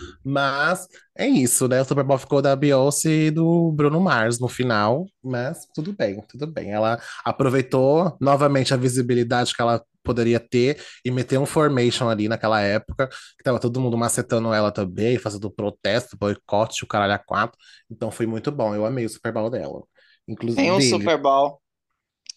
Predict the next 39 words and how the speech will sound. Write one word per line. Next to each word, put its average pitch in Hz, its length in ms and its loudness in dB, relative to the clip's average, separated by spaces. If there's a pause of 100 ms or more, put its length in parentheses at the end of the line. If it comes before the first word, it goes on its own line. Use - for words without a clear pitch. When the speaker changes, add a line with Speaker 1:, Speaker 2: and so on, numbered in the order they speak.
Speaker 2:
tem 131 100 -2
um 120 40 2
Speaker 1:
Fala, - 20 0
Speaker 2:
Super 104 200 0
Speaker 1:
amiga. 139 60 -2
Speaker 2:
Bowl 131 160 0
que - 80 -2
eu 135 40 0
gosto 127 280 0
bastante, 139 920 -4 (480)
é, 110 360 -2
que - 180 -14
mesmo 123 880 -6
sendo 110 760 -6
naquela 107 520 -6
época 104 440 -8
de 110 460 -6
restrição 113 540 -4
da 107 80 -2
pandemia 107 540 -2
e 120 100 -10
tal, 127 300 0 (560)
pra 120 140 -2
mim 123 120 -6
ficou 127 200 -10
muito 123 200 -8
bom, 120 220 0
que 120 120 -4
é 123 40 2
o - 40 -8
do 117 100 -12
The 127 120 -2
Weeknd. 113 560 -6
Muita 113 220 -6
gente 110 400 -4
acho 110 140 -6
que 113 100 -8
não 110 160 -4
curtiu, 120 720 -4